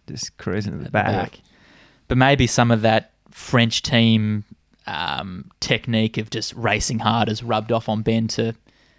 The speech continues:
Speaker 2: if you, if you want to attack, attack. Um, and he was one of the ones when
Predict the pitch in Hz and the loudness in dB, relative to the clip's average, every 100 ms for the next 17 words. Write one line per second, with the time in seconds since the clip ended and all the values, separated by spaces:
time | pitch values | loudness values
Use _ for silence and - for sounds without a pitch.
0 | _ _ - - 113 110 _ _ _ - | _ _ -12 -2 -2 -2 _ _ _ -4
1 | 120 113 117 120 110 - - 110 110 - | 0 2 0 -2 -2 -4 -4 -4 -4 -10
2 | _ _ - 101 107 107 104 113 131 123 | _ _ -10 -8 -6 -6 -4 0 4 4
3 | 110 117 113 110 113 117 110 117 113 110 | 6 4 6 4 4 4 2 0 2 0